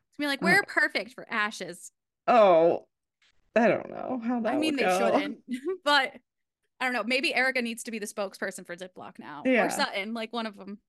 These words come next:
Speaker 1: If they, I think if Ziploc was smart, they
Speaker 2: They would
Speaker 1: would
Speaker 2: run with that, yeah.
Speaker 1: If you're looking to, for some marketing help, sounds like I got some ideas
Speaker 2: Alex
Speaker 1: for
Speaker 2: can
Speaker 1: ya.
Speaker 2: help you. Yeah. <laughs>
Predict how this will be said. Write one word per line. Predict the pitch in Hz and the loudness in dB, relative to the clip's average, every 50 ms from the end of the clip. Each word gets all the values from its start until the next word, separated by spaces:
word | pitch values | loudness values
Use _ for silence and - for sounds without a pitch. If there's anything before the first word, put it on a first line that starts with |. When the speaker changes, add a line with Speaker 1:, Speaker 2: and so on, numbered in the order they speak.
| _ _ | _ _
Speaker 1:
If | - 254 254 | -6 -4 -2
they, | 349 349 349 415 403 | -2 -2 -2 0 0
I | 285 277 | 0 -2
think | 330 339 330 - | -2 -2 -2 -2
if | 311 254 | -4 -4
Ziploc | 240 285 262 294 294 285 285 - | -4 -6 -4 -4 -4 -4 -4 -4
was | 254 254 | -8 -8
smart, | - - 247 233 240 262 285 277 - _ _ _ _ _ _ _ _ _ _ _ _ _ _ - - _ _ _ _ 208 | -8 -6 -4 -2 -2 -2 -2 -4 -8 _ _ _ _ _ _ _ _ _ _ _ _ _ _ -20 -20 _ _ _ _ -12
they | 214 226 220 | -6 -4 -2
Speaker 2:
They | 202 | -2
would | 202 208 202 | -2 -2 -4
Speaker 1:
would | 190 190 | -4 -4
Speaker 2:
run | 180 170 175 202 | -6 -6 -6 -6
with | 220 202 - | -6 -8 -8
that, | - 160 165 170 - - | -8 -8 -8 -8 -8 -6
yeah. | 208 214 226 196 190 - _ _ _ _ _ _ _ | -4 -2 -2 -4 -4 -8 _ _ _ _ _ _ _
Speaker 1:
If | 233 226 - | -18 -14 -12
you're | 254 240 | -12 -10
looking | 220 269 277 - 277 233 214 220 226 | -10 -10 -10 -8 -8 -6 -6 -8 -8
to, | - 226 214 - - _ _ _ _ _ _ _ _ | -10 -12 -16 -18 -20 _ _ _ _ _ _ _ _
for | _ - 247 220 214 | _ -12 -10 -10 -10
some | - 233 220 208 208 | -10 -10 -10 -8 -8
marketing | 208 233 254 254 _ 220 208 | -8 -10 -10 -10 _ -20 -20
help, | 196 196 202 208 233 254 254 _ _ _ _ _ _ _ _ _ _ _ _ _ _ _ - 254 254 _ | -20 -20 -20 -20 -20 -20 -20 _ _ _ _ _ _ _ _ _ _ _ _ _ _ _ -20 -20 -20 _
sounds | - - 262 294 285 | -12 -8 -8 -8 -8
like | 220 - | -8 -8
I | 214 220 | -8 -8
got | 240 247 247 | -10 -10 -12
some | - 240 240 240 | -12 -12 -10 -6
ideas | 247 214 220 247 | -4 -4 -2 0
Speaker 2:
Alex | 247 208 185 - - - - | 0 0 0 -2 -8 -10 -6
Speaker 1:
for | 208 196 185 | -4 -4 -4
Speaker 2:
can | 196 | -4
Speaker 1:
ya. | 233 220 220 | -6 -6 -6
Speaker 2:
help | 214 220 226 277 - - | -4 -4 -4 -4 -2 -2
you. | 196 147 151 202 226 - - | -2 -2 0 -2 -4 -2 2
Yeah. | 262 269 226 - - 285 - _ _ - | 2 4 4 2 0 -2 -4 _ _ 4
<laughs> | 480 311 | 4 4